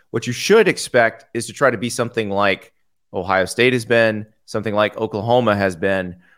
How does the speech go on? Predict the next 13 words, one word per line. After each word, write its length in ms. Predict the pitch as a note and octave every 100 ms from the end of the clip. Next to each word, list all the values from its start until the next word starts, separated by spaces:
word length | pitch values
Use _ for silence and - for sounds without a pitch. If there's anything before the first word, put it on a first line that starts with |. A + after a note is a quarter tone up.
| _
where 560 | - G2 A2+ G#2+ G2+ G2 - _ _ _ _
you 220 | G#2 B2
are 300 | B2+ A2 G#2 _ _ _ _ _ _ _ _ _ _ F#2
good 240 | B2 D#3
every 240 | F3 E3+ E3+
year 480 | C3+ C3 A#2+ A#2+ _ _ _ _ _ _ _ _ _ _ -
and 140 | A2+
a 40 |
lot 260 | G#2+ A2+ A#2+
of 60 | A2+
years 260 | A2+ A2
you're 80 | F#2+
great. 260 | G2 F2+